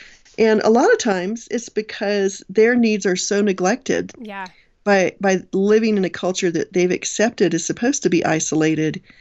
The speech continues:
Speaker 1: that they understand there's darkness inside, but they didn't even know why.
Speaker 2: Yeah.
Speaker 1: You know, I, I don't know if that makes sense or not,
Speaker 2: Absolutely.
Speaker 1: but, um,
Speaker 2: No, it's something that, because I used to be a birth and postpartum doula,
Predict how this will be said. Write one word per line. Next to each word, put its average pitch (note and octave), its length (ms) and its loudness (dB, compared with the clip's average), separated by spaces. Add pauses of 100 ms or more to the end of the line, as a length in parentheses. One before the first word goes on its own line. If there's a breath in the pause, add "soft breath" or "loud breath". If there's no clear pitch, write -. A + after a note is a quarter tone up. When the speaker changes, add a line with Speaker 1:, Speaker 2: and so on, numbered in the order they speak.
(500 soft breath)
Speaker 1:
that F3+ 400 2 (160)
they F#3 500 4
understand G#3 800 0
there's D#3+ 160 -4
darkness F3 500 -2
inside, D3+ 440 -4
but - 140 -4
they E3+ 120 4
didn't F3 420 2
even E3 220 0
know D3 140 0
why. D3+ 400 -4 (320)
Speaker 2:
Yeah. G#3+ 420 -8
Speaker 1:
You E3+ 140 2
know, G3+ 180 4
I, - 100 -6 (320 soft breath)
I A#3+ 60 4
don't C4 80 4
know B3+ 60 6
if A#3+ 80 2
that A#3 140 2
makes G3+ 200 0
sense A3 220 0
or E3+ 80 -2
not, A3+ 180 0
Speaker 2:
Absolutely. F#3 320 -4
Speaker 1:
but, F3+ 240 -2
um, F#3 140 -6 (240)
Speaker 2:
No, C4+ 140 -6
it's C#4 180 -10
something F#4 340 -6
that, A#3+ 140 -6
because C4 220 -8
I B3+ 80 -4
used C#4+ 280 -8
to C4+ 80 -12
be A3 360 -8
a A3 80 -10
birth G3 280 -10
and G3+ 100 -10
postpartum F#3+ 540 -10
doula, F3 360 -14